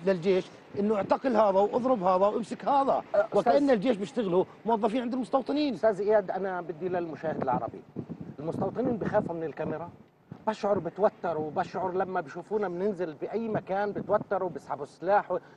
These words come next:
Speaker 2: بخافوا من الحقيقة،
Speaker 1: المس-،
Speaker 2: بخافوا من
Speaker 1: المستوط-،
Speaker 2: الكاميرا.
Speaker 1: المستوطنين لأن سلوكهم سلوك مش طبيعي، ولا سلوك شرعي ولا قانوني، ابتداء من دخولهم أي أرض فلسطينية حتى بناء طاب-، عشر طوابق وعشرين طابق أو بناء مستوطنة.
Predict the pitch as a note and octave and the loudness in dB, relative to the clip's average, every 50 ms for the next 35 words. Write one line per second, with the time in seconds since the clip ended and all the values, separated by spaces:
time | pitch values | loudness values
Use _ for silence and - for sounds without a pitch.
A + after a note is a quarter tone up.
0 | - - - - - A#3 C4 - A#3 A3 A3 G#3+ F3 - D3+ - - G#3 G3+ - | -20 -16 -14 -6 -2 0 0 0 0 -2 -2 -2 -2 -4 -6 -4 -2 0 0 2
1 | - E3+ D3+ - - - G3+ - E3+ E3+ F3+ F#3+ F3+ - F3 D#3 F#3+ F#3+ - - | 0 0 -2 -2 -2 -2 0 0 0 0 0 -2 -2 0 -2 -2 -2 -4 -4 -4
2 | E3 D#3+ C3+ - D#3+ D3 - D#3+ E3+ F3 E3+ D#3 D3 D3+ D3+ D3 C3+ - - D3+ | -6 -6 -4 -4 -6 -6 -4 -4 -6 -4 -4 -4 -4 -4 -4 -6 -6 -4 -4 -4
3 | E3+ E3 - C#3+ C3 - - D3+ D3+ C3+ - D3 C3+ - - - C3 A2 G2+ F#2 | -4 -4 -6 -10 -10 -8 -6 -4 -4 -4 -6 -8 -10 -8 -6 -6 -6 -6 -6 -4
4 | A#2+ C#3 D#3 - - - - D#3+ D#3+ D#3 - - - E3 E3 D#3 C3 D#3 D3+ E3+ | -2 -2 -2 -2 -4 -6 -6 -6 -4 -4 -6 -4 -2 -2 -2 -2 -2 0 2 4
5 | G#3+ G#3+ - - F3 D3+ B2+ G#2 F#2 E2+ - - - _ _ _ _ _ _ D#3 | 4 4 4 2 0 0 0 -4 -8 -10 -14 -18 -20 _ _ _ _ _ _ 0
6 | E3 F#3 F3+ D#3+ C#3+ B2 B2+ D3+ F3+ E3+ A#2+ G2 - - - - - - D3 - | 2 4 4 4 2 0 0 -2 -4 -4 -6 -8 -12 -18 -20 -8 -6 -4 -2 0
7 | G3+ F#3+ D#3 C#3 - - F#3 F3+ E3+ - F3+ F3 - - F3+ F3+ E3 - - F3 | 2 2 0 0 -2 -2 -2 0 2 2 0 0 0 0 -4 -4 -4 -6 -8 -8
8 | F#3 G3 G3+ G#3+ G3+ F3+ - - - - - - - - - - F#3+ E3 F3+ G3 | -4 -2 0 0 0 -2 -4 -10 -20 -18 -6 -4 -4 -4 -2 -2 -4 -2 0 0
9 | F#3+ F3+ - - - F3+ E3+ F3+ D3 D3+ - D3+ - - - F3 - E3+ - - | -2 -2 -4 -6 -2 0 0 0 0 -2 -4 -6 -4 -6 -6 -4 -4 -4 0 2
10 | E3+ D#3 D#3 C#3+ B2 B2+ - - E3 C#3+ - B2+ A2+ G2 G2 - - - - - | 2 2 2 2 -2 -6 -6 -6 -6 -4 -2 -2 -2 -2 -4 -8 -12 -16 -16 -2
11 | - F#3 E3+ F3+ F3 F#3 - - - - A#2+ G#2 - G#2+ F#2+ F2 | 0 2 2 2 0 -2 -2 -6 -6 -6 -6 -6 -6 -10 -12 -12